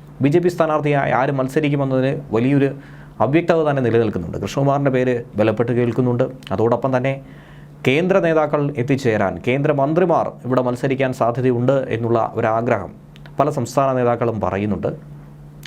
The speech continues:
തിരുവനന്തപുരത്ത് ഇത്തവണയും ശശി തരൂർ തന്നെ ആയിരിക്കും. ശശി തരൂരിനെ നേരിടണമെങ്കിൽ അത്രയും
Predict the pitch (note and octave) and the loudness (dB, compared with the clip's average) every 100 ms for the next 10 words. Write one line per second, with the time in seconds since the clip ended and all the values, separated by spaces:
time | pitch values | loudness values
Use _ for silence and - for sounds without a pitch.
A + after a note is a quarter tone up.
0 | - B2+ C3 C#3 C#3+ C#3 C#3 C#3 C#3 D3 | -10 -2 2 2 2 2 0 0 0 0
1 | D3 C#3+ D3 D#3 D#3 D3+ D3+ C#3+ C#3+ C#3 | 0 0 2 2 2 0 2 2 2 2
2 | D3+ D3 - - - B2+ - D#3+ E3+ E3 | 0 -4 -8 -18 -8 -4 0 2 2 2
3 | D#3 D3 C#3 C#3 C3+ C3 B2+ C3 C#3 | 4 2 2 0 0 2 2 2 0